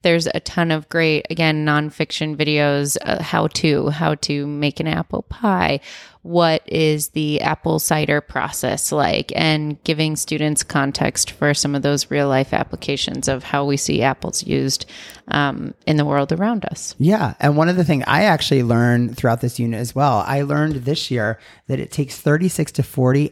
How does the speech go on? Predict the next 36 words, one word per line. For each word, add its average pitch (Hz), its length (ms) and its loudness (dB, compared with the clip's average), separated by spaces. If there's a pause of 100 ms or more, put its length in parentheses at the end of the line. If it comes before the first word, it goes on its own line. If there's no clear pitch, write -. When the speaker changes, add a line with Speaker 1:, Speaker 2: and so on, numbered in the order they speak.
Speaker 2:
apples 113 520 -2
to - 120 -4
make 107 200 -2
one 117 440 0
gallon 127 340 0
of 107 80 -4
apple 107 320 -8
cider. - 480 -4
Speaker 1:
Wow. 143 880 0
Speaker 2:
I - 160 2
Speaker 1:
That's 147 120 2
Speaker 2:
didn't - 160 2
Speaker 1:
a 156 40 0
Speaker 2:
know - 80 2
Speaker 1:
ton 240 200 2
Speaker 2:
that. 180 180 2
Speaker 1:
of 147 80 0
Speaker 2:
It's 180 120 0
a - 40 -4
ton 147 140 2
of 160 100 2
Speaker 1:
apples. - 20 2
Speaker 2:
apples. 95 340 -2
Speaker 1:
Yeah, 185 360 2
it 151 60 -2
really 175 340 -4
is. 160 480 -4
Speaker 2:
And 131 160 2
half 147 400 0
the 160 140 0
apples 135 340 0
produced 131 480 0
in 135 480 0
the 127 120 -4
United 113 360 2
States 123 540 -2